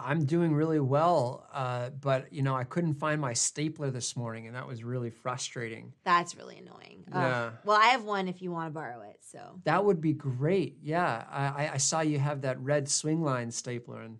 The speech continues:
Speaker 1: I
Speaker 2: Yeah.
Speaker 1: yeah, it's a good one.
Speaker 2: Oh, that's good, yeah. I like it too.
Speaker 1: <laughs>
Speaker 2: Wirecutter recommendation.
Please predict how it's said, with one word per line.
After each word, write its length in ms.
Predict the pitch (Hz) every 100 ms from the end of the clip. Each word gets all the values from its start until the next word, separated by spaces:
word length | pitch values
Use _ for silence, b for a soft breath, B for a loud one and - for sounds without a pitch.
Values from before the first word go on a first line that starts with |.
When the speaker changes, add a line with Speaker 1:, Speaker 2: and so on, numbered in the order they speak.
| _ _ _ - 214
Speaker 1:
I 60 |
Speaker 2:
Yeah. 300 | 269 415 196
Speaker 1:
yeah, 260 | 135 151 117
it's 140 | 117
a 60 | 131
good 200 | 143 151
one. 240 | 135 110 -
Speaker 2:
Oh, 100 | 233 330
that's 160 | -
good, 260 | - 339 294
yeah. 200 | 226 269 156
I 40 | 196
like 180 | 220 214
it 140 | 202
too. 200 | 240 202
Speaker 1:
<laughs> 60 | 185
Speaker 2:
Wirecutter 500 | 190 214 226 196 185
recommendation. 1120 | 185 196 202 214 302 247 160 262 247 220